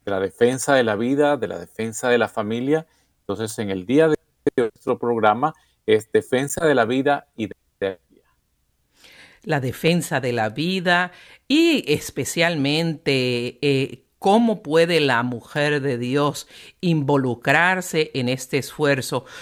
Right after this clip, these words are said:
Speaker 2: Como sabemos, lastimosamente estamos viviendo en tiempos donde...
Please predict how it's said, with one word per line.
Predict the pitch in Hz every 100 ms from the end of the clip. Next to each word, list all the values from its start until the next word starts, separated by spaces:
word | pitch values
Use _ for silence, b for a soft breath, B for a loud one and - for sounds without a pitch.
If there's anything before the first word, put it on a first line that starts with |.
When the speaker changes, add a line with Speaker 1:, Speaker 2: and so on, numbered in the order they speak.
| B
Speaker 2:
Como | - 147
sabemos, | 135 160 139 139 151 170 170 -
lastimosamente | 165 151 143 - - 139 135 151 180 151 135 139 139
estamos | 175 - 131 135 139
viviendo | 135 135 131 139 147
en | 139 135
tiempos | 139 131 127 190 214 - B B B B
donde... | 151 143 185 165 160 151 151 143 139 127